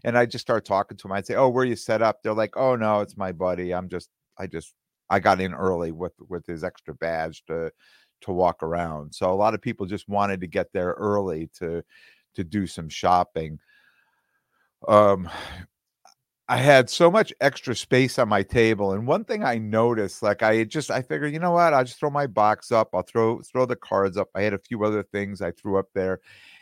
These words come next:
and I noticed that on my two-row box, nobody was looking, and, like, people come up and kinda flip a couple cards, and they were just walking on. Like,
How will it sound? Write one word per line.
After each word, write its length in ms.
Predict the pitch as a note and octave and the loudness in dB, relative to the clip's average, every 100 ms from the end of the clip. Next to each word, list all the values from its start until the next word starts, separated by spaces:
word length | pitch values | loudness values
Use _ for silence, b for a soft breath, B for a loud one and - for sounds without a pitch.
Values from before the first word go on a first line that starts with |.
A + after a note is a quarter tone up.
| b _ | b _
and 160 | A2+ A2+ | -2 0
I 80 | A#2 | 2
noticed 400 | C3+ D#3+ D3+ - | 2 2 0 2
that 200 | B2+ A2+ | 4 4
on 100 | G#2+ | 2
my 120 | G#2 | -2
two-row 360 | - D#3+ D#3 | -2 0 0
box, 300 | F#2 F#2+ - | 2 2 0
nobody 300 | A2 A#2+ C3+ | -4 -4 -2
was 160 | B2 G#2+ | -2 0
looking, 420 | G#2 A#2+ A#2+ F#2+ | 0 0 -2 -6
and, 80 | F#2 | -2
like, 140 | A2 - | -2 -2
people 240 | E3 F3 | -2 -2
come 200 | - A#2 | 0 2
up 160 | A#2+ - | 2 0
and 120 | F2+ | -4
kinda 240 | A2 F#2+ | 0 0
flip 260 | - B2 - | -2 -4 -6
a 60 | |
couple 280 | - A2 G2+ | -4 -4 -4
cards, 420 | - G2+ F#2+ F#2 | 0 2 4 2
and 100 | E2+ | -4
they 80 | F#2 | -4
were 140 | F2 F2 | -4 -6
just 200 | F2+ G2+ | -8 0
walking 400 | G2 F#2+ E2 F#2+ | 0 0 -4 -4
on. 320 | F#2+ F2+ F2 | -2 -2 -6
Like, 160 | F#2 | -10